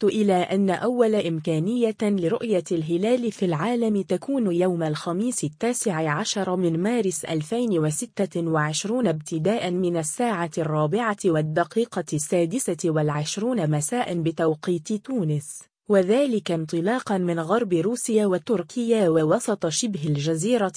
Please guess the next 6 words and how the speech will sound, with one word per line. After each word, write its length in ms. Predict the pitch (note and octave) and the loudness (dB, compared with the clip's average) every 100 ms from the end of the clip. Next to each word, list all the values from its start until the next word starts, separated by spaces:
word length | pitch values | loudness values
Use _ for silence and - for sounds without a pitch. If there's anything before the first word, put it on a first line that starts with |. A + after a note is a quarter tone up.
| E3+ | -2
العربية 720 | D#3 D#3 D#3+ D#3 A#3+ A3+ G#3 | 0 0 0 -2 0 0 2
وإثيوبيا، 1080 | F#3+ D#3+ D#3 D3+ - F#3 A#3+ G#3+ A3 A#3+ B3 - _ - | 2 2 0 -6 -4 -2 0 0 2 2 0 -8 _ -4
ثم 220 | F4 D#4+ | 2 4
يتوسع 800 | G3+ E3+ F3+ F3+ C4+ - F#3 E3+ | 4 2 2 2 2 0 -2 0
نطاق 460 | D#3+ D#3 A#3 B3+ F#3 | 0 0 -2 -2 -2
إمكانية 800 | D#3+ E3 D#3 D#3+ D#3 A#3+ B3 | -2 -2 0 0 0 0 0